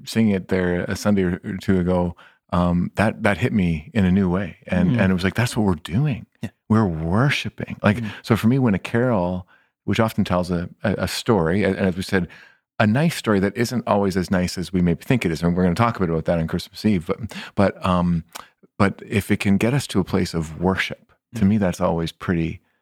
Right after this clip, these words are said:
Speaker 1: special.
Speaker 2: Yeah.
Speaker 1: And, and I, I think for me, that's what happened and happens in "Oh Holy Night" when it gets to that point. Like, uh, we, we, we are, yeah, it, it brings emotion.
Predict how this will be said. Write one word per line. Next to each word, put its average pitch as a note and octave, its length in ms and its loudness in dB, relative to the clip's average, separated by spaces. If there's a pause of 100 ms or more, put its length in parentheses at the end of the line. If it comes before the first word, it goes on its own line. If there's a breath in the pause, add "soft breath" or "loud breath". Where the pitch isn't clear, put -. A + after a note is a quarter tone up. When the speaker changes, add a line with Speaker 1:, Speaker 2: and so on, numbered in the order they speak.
(160)
Speaker 1:
special. - 600 -2
Speaker 2:
Yeah. G2+ 160 -8
Speaker 1:
And, F2 420 2 (100)
and F2 140 2
I, E2 160 -4 (120)
I - 60 -8
think C3+ 400 -2 (300 loud breath)
for - 160 2
me, G#2+ 200 4
that's F2 220 -2
what E2+ 120 -2
happened E2+ 520 -2 (280 loud breath)
and F2 100 2
happens E2+ 400 0
in E2+ 120 0
"Oh E2+ 140 0
Holy E2+ 360 0
Night" D#2+ 160 0
when E2 120 -2
it D#2+ 60 -2
gets E2+ 220 -4
to - 60 -10
that D2+ 120 -2
point. - 180 -6
Like, D#2+ 200 -2 (100)
uh, F2+ 60 0
we, G2 340 2
we, F#2+ 380 -2
we F#2 180 0
are, F2+ 240 0
yeah, F2 140 0
it, F#2+ 240 -2
it F#2 180 0
brings D#2+ 260 -2
emotion. D#2 540 -2